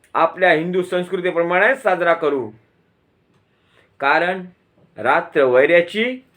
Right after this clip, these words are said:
आणि दिवस आपला. पुन्हा एकदा ऐका, रात्र वैऱ्याची, दिवस आपला. जय आगरी कोळी आदिवासी बांधव,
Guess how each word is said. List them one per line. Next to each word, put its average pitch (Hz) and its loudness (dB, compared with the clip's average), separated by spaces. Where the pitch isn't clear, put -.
आणि 147 -2
दिवस 147 2
आपला. 131 2
पुन्हा 143 0
एकदा 185 2
ऐका, 165 2
रात्र 156 0
वैऱ्याची, 175 0
दिवस 156 0
आपला. 151 0
जय 196 4
आगरी 214 4
कोळी 214 4
आदिवासी 208 0
बांधव, 180 0